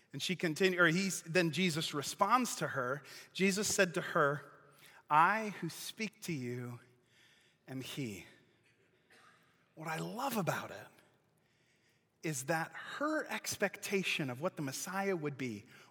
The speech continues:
was incomplete. But Jesus starts right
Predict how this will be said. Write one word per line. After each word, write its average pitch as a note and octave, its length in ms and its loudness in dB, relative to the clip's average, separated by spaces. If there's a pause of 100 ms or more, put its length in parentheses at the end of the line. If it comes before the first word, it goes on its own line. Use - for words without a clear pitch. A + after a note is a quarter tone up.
was C#3+ 140 -2
incomplete. D3+ 640 -4 (1400)
But D#3 200 -4
Jesus G#3 500 0
starts - 720 2 (180)
right C4+ 300 8